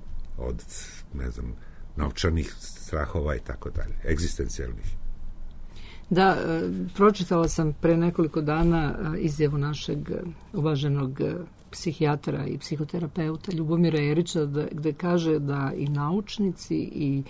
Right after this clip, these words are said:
Speaker 2: a, umetnici mogu stvarati velika dela, makar, a, stalno osjećali strah.
Speaker 1: <laughs> Pa to je to što,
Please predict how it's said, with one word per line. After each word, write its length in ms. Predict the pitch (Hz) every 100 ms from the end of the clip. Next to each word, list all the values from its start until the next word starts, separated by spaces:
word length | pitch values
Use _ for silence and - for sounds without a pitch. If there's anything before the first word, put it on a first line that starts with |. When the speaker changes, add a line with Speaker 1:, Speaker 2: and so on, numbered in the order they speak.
| - - - - - -
Speaker 2:
a, 180 | - 156 -
umetnici 800 | 180 196 208 - 190 170 - 160
mogu 560 | 143 170 214 175 135
stvarati 800 | - - 151 143 151 147 147 143 -
velika 480 | 143 147 151 143 143
dela, 420 | 139 156 160 151 - -
makar, 560 | 143 143 156 - 185 - - - -
a, 180 | 156 156
stalno 580 | - - 156 165 185 175
osjećali 680 | 151 147 - 151 - 143 147
strah. 360 | - - 123 113 - - - - - -
Speaker 1:
<laughs> 560 | - - - - - -
Pa 60 | -
to 220 | - 101
je 60 |
to 240 | 110 - 73
što, 180 | -